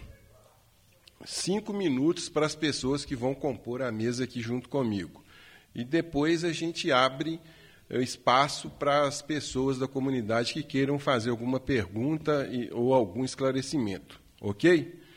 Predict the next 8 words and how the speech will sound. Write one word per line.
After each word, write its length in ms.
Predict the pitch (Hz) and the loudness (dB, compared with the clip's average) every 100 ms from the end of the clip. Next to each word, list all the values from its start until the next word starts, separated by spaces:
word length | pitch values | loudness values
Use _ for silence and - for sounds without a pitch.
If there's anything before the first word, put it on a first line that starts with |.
| - - - - | -20 -20 -20 -8
Então, 560 | 120 117 139 143 175 170 | -4 0 6 6 6 2
para 240 | - 156 | 4 2
compor 440 | 160 170 131 131 135 | 4 2 4 6 8
a 120 | 127 | 8
mesa, 520 | 120 165 143 98 80 - - - _ _ - | 8 6 4 0 -6 -10 -20 -20 _ _ -2
eu 200 | 127 131 | 2 2
chamo 520 | - 127 139 160 156 | 2 2 4 4 4
aqui 520 | 143 156 139 160 - | 2 -2 -4 -2 -4